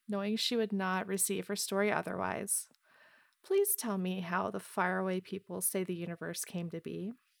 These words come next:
Asta considered, searching through the library of her mind, and then nodded. "Imagine the universe as swirling chaos,"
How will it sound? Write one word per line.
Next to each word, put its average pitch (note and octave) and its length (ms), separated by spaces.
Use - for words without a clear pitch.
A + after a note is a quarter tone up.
Asta A#3 460
considered, G#3 680
searching C4 400
through C4+ 140
the C4+ 120
library A3 480
of A3 100
her B3+ 140
mind, G3 560
and G3+ 160
then G3+ 140
nodded. G3+ 480
"Imagine F#3 640
the G3+ 100
universe F3+ 640
as F3+ 200
swirling F3+ 800
chaos," - 800